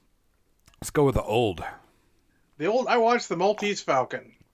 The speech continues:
Speaker 1: Hmm.
Speaker 2: It is the first time I've seen this. Um, one of my coworkers has it on D V D and loaned it to me.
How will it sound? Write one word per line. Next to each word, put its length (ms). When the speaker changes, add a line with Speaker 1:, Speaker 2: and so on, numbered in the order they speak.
Speaker 1:
Hmm. 420
Speaker 2:
It 80
is 120
the 80
first 260
time 140
I've 100
seen 220
this. 400
Um, 300
one 120
of 40
my 180
coworkers 540
has 240
it 180
on 220
D 140
V 120
D 160
and 80
loaned 200
it 80
to 100
me. 160